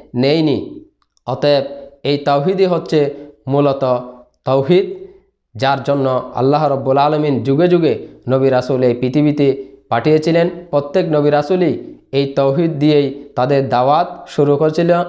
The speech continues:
করেছিল। এই দাওয়াতের মিশন নিয়েই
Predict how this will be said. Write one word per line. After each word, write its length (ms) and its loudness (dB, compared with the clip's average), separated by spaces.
করেছিল। 440 2
এই 200 2
দাওয়াতের 760 -2
মিশন 320 0
নিয়েই 540 0